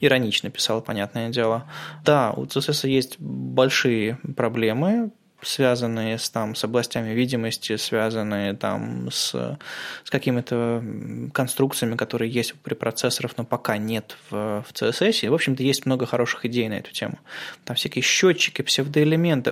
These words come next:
очень-очень много идей. И по сравнению с этими большими идеями и проблемами, вот это вот переписывание несчастной функции R G B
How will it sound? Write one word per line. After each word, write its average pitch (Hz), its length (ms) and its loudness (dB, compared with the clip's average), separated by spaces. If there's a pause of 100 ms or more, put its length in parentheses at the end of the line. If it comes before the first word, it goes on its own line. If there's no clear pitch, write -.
очень-очень 127 680 4
много 110 300 -4
идей. - 300 -8 (380)
И 139 380 4 (120)
по - 80 -6
сравнению 143 500 4
с - 260 0
этими 135 220 0
большими 127 540 0
идеями 120 460 0
и - 20 -4
проблемами, 160 680 2 (300)
вот - 100 4
это 143 140 4
вот 135 180 4
переписывание 127 920 2
несчастной 131 520 2
функции 131 440 -2
R 123 100 2
G 131 140 0
B 190 380 4